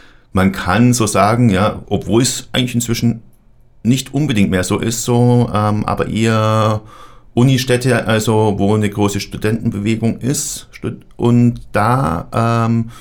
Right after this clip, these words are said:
zum Beispiel Lüneburg gibt's noch etwas mehr, glaub ich, als in Hildesheim. Und wo es ganz viele gibt, hab ich mal gesehen in Freiburg zum Beispiel. Die haben richtig,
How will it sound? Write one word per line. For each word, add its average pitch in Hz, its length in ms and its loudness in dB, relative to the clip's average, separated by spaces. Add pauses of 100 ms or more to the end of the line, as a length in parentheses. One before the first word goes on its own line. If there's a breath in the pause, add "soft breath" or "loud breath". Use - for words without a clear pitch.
(300 loud breath)
zum - 140 -2
Beispiel 92 240 0
Lüneburg 123 680 2
gibt's - 240 -4
noch 101 120 0
etwas 95 280 0
mehr, 90 220 0
glaub 104 200 -2
ich, 107 140 -6
als 85 180 -2
in 82 180 -2
Hildesheim. 95 640 0
Und 92 260 0
wo 82 140 2
es - 180 -4
ganz 90 220 -2
viele 104 280 0
gibt, - 280 -4
hab 90 160 -2
ich 95 160 -4
mal 92 140 0
gesehen 87 340 -4
in 82 100 -2
Freiburg 85 480 -2
zum 80 120 -2
Beispiel. 80 340 -2
Die 85 160 -4
haben 80 300 -4 (840 soft breath)
richtig, 101 520 -6